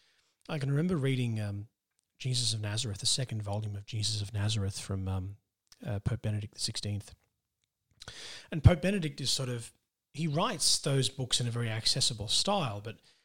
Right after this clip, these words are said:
in this particular chapter he's talking about various historical theories about Garden of Gethsemane and a few other things. And,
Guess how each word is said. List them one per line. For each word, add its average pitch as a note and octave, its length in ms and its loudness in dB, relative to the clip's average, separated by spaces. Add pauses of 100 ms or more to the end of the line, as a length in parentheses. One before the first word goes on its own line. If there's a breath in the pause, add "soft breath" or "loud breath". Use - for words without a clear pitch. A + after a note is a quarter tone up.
(120)
in G#3 80 -6
this G#3+ 100 2
particular C4 460 -2
chapter B2 400 -4
he's A2+ 120 -4
talking A#2 360 -6
about G#2+ 340 -12
various A2 420 -2
historical G#2+ 540 -2
theories G#2+ 600 -6
about G#2 320 -8 (300)
Garden G#2 280 -6
of G#2+ 120 -14
Gethsemane G2+ 720 -2
and G2+ 80 -2
a G2+ 40 -4
few G2+ 200 -8
other G#2 160 -4
things. G#2+ 360 -2
And, G2+ 140 -8